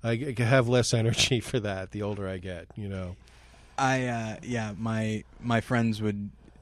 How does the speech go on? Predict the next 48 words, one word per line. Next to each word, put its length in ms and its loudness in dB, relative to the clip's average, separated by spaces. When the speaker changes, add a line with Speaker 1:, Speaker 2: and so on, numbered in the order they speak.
Speaker 2:
say, 520 -8
ye-, 180 2
years 300 4
ago, 460 4
my 180 2
friends 220 0
would 60 0
be 60 4
like, 120 4
"Hey, 240 4
come 180 4
and 200 2
see 140 4
this 160 2
movie 220 4
with 160 4
us." 220 -2
And 80 -2
I'd 120 -2
be 60 0
like, 180 -4
"Ah, 260 -2
it 60 -2
doesn't 220 2
look 100 0
very 220 4
good 160 2
to 60 2
me." 120 0
They're 120 0
like, 120 -4
"Oh, 180 6
come 220 6
on, 360 6
it's 120 0
fun." 480 4
And 120 0
I'd 140 2
be 80 4
like, 200 2
"Yeah, 280 2
all 100 6
right." 240 8
So 140 6
I'd 160 8
go 460 10
mostly 420 6
for, 240 2